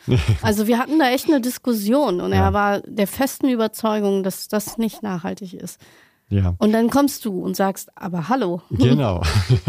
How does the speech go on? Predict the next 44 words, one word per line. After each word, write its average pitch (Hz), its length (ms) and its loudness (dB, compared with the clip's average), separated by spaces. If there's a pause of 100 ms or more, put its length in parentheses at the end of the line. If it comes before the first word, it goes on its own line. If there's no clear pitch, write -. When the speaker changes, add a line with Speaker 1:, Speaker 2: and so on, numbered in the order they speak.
(140)
Speaker 2:
Hm, 240 220 4
hab 226 140 2
ich 226 120 0
zu 214 140 2
Hause 254 320 2
an 247 100 0
meinem 247 240 0
drei 240 200 0
D 185 180 -4
Drucker 175 380 -12
fabriziert. - 580 -8
Speaker 1:
Ja, 196 180 4
das 127 280 0
ist, 165 220 -2
äh, 113 120 4
das 113 240 0
ist, 120 80 -6
Speaker 2:
Ah. 233 100 2
Speaker 1:
d-, 143 220 2
da-, 139 160 2
der 151 160 0
Teil 185 160 0
ist 147 100 0
tatsächlich 135 300 0
auch 113 160 2
nachhaltig. 180 640 2
Wir 135 80 4
haben 131 60 4
Speaker 2:
Ja. 175 80 4
Speaker 1:
eine 190 80 2
P-V-Anlage 147 640 2
auf 147 100 2
dem 151 100 2
Dach 156 240 0
und 123 300 -2
der, 117 240 2
auch 101 80 -2
der 110 100 2
Strom 139 380 2
für 165 100 -2
den 127 140 2
drei 107 160 2
D 113 160 2
Drucker 120 380 0